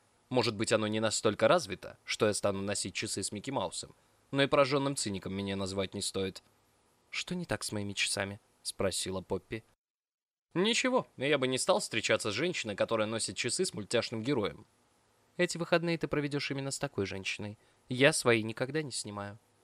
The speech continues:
"Они тебе дороги?" насторожился Себастьяно. "Да".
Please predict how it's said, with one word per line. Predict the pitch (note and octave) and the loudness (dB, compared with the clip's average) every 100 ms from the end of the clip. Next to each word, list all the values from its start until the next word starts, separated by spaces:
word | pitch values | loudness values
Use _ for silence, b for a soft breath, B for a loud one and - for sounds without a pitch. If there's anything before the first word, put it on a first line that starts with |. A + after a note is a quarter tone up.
| _ _ - | _ _ 2
"Они | C3+ B2+ A#2+ | 6 6 4
тебе | A2 G#2+ | 4 4
дороги?" | G#2 G#2 C3 - _ _ _ | 4 2 -2 -10 _ _ _
насторожился | B2 A#2+ - A2+ A2 A2 - | -8 -4 -2 -2 -2 -8 -6
Себастьяно. | - G#2+ A2 - A2 G#2+ G#2 _ _ _ _ _ | -6 -6 -8 -6 -6 -8 -14 _ _ _ _ _
"Да". | A2 G#2+ A2 | 2 6 6